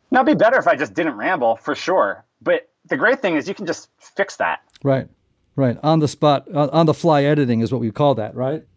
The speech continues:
Speaker 2: So,
Speaker 1: Yeah.
Speaker 2: okay. So for ones, I would also say this. Like, I, I've been thinking about different presenters, different people who speak publicly a lot, right?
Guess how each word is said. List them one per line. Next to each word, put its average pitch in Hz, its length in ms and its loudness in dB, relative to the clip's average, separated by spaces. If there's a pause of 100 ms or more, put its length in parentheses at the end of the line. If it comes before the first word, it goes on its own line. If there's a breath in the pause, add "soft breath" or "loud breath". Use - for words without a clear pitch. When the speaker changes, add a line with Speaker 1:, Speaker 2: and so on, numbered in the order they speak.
Speaker 2:
So, 196 240 0
Speaker 1:
Yeah. 196 140 6
Speaker 2:
okay. 156 240 0 (180 soft breath)
So 220 220 6
for 196 180 6
ones, 185 720 2 (440 soft breath)
I 185 120 2
would 185 100 6
also 220 300 4
say 185 200 2
this. 151 200 2
Like, 147 80 -2
I, 185 200 2
I've 175 140 2
been 170 140 0
thinking 190 360 0
about 143 320 2
different 151 320 -2
presenters, 139 560 0
different 160 420 0
people 185 200 2
who 147 140 2
speak - 400 -2
publicly 156 400 -2
a 123 80 -2
lot, 120 380 0
right? 131 300 -2